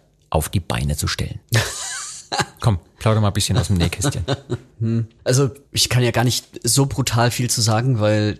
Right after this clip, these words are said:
Speaker 2: also ich bin ja, war ja an den wenigsten Stellen ein tatsächlicher Durchführer,
Speaker 1: Mhm.
Speaker 2: sondern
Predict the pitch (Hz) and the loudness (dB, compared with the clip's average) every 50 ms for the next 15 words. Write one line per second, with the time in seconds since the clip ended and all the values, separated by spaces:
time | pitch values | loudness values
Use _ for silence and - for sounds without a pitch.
0 | - _ _ - 107 123 - 120 - - - - - _ 120 117 117 123 123 120 | -10 _ _ -4 -2 -2 0 0 -2 -2 -4 -6 -12 _ -2 0 2 4 4 4
1 | 117 110 104 110 117 113 117 117 113 110 113 - - _ _ - 117 120 117 101 | 2 2 0 0 0 2 2 4 2 0 -2 -6 -14 _ _ -2 0 0 0 0
2 | 98 - - 110 - - 120 117 107 101 131 151 180 185 165 - - - 143 123 | -4 -8 -12 -10 -2 0 0 0 2 4 4 4 4 4 2 0 -2 -2 -2 -2
3 | - - - 123 123 127 135 135 135 135 - - - _ - - - 113 110 - | 0 0 2 2 2 2 2 2 0 -2 -4 -10 -18 _ -20 -8 -6 -4 0 0
4 | 113 110 - 120 107 - 113 107 - 110 98 110 120 143 - - - - 104 104 | 0 0 2 -2 -2 -2 -2 -2 -2 0 0 0 0 0 0 -2 -4 -2 -2 -2
5 | - 95 104 - - _ - 101 95 110 113 - 117 110 113 107 107 | -2 -4 -6 -6 -8 _ 0 2 2 2 2 0 0 0 0 0 -2